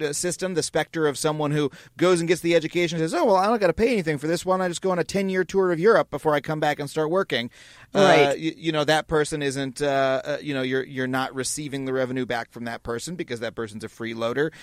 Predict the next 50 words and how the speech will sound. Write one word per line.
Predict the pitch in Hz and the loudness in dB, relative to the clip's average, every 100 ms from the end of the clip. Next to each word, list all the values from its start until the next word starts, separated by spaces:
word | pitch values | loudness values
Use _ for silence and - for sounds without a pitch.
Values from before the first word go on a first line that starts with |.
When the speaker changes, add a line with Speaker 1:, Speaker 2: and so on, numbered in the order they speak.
| - - | -20 -8
Speaker 1:
It | 143 | -2
has | 170 180 | 2 2
its | 160 | 0
own | 180 175 | -2 0
attendant, | 160 - 185 185 180 165 - - - - _ - | -2 -6 -8 -2 -2 -2 -8 -16 -20 -20 _ 0
uh, | 151 143 | 2 2
problems. | - 196 208 269 170 135 135 147 156 - | 0 2 4 4 2 0 0 -2 -6 -4
It's | 170 - | -6 -6
just, | - 190 - - - 160 | -2 -2 -2 -10 -18 -16
you | 160 185 | -8 -4
know, | 175 156 151 151 - | -2 0 2 0 0
uh, | 143 143 143 139 139 135 135 131 160 | 0 0 2 2 0 0 0 -2 -4
<laughs> | - 330 | -2 -2
so | - 294 | 0 4
much | 269 233 | 4 2
of | - | 0
comedy | 196 196 202 180 170 175 | 2 4 4 2 2 2
is, | 170 156 - - - - | 4 2 -2 -12 -20 -2
is | 156 147 135 | 0 0 0
questioning, | 180 165 156 165 151 - - | 2 4 2 -2 -4 -4 4
"Hey, | 277 | 6
why | 226 294 359 | 8 6 6
is | 320 | 4
the | 254 | 6
world | 240 247 214 | 8 8 8
like | 220 220 | 4 4
this? | 220 | 2
Imagine, | 233 302 381 294 269 240 | 4 6 4 2 0 2
what | 392 | 2
if | 359 | 4
we | 302 | 2
did | 269 | 2
it | 226 | 2
this | 175 165 | 2 0
way? | 151 | 2
Wouldn't | 160 359 359 | 4 4 4
that | 311 - | 2 2
be | 302 | 2
nice?" | 285 285 - | 4 2 0
And, | 170 170 156 - | 0 0 -2 -6
you | 175 | -2
know, | 165 143 | 0 0
I, | 135 156 151 | 2 2 4
uh, | 143 139 131 - | 4 4 2 0
uh, | 143 135 127 | -2 4 4
Speaker 2:
Yeah. | 123 123 - | 4 2 0
Speaker 1:
I | 160 | 2
have | 175 165 | 2 2
the | 165 | -2
same | 190 190 | -2 -2